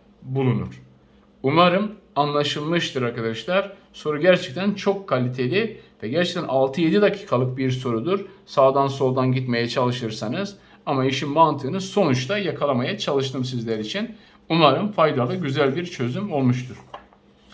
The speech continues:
Evet. Şimdi geliyoruz.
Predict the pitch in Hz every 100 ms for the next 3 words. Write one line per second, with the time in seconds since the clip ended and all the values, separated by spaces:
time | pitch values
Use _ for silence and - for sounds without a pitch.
0 | - - - 151 131 127 - - _ _
1 | _ _ _ _ _ - - - - -
2 | - 156 170 165 160 165 123 104